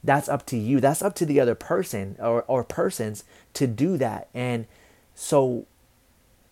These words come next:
so there's no need for us to try to force, force it to keep, to try to work.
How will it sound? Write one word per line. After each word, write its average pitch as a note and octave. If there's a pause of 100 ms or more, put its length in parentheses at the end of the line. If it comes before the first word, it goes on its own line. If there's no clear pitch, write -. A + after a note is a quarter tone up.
(140)
so B2+
there's C3
no D3
need C#3+
for -
us A#2+
to -
try B2+
to A#2
force, B2 (960)
force D3+
it B2
to A#2+
keep, -
to B2
try C#3
to A#2+
work. A2+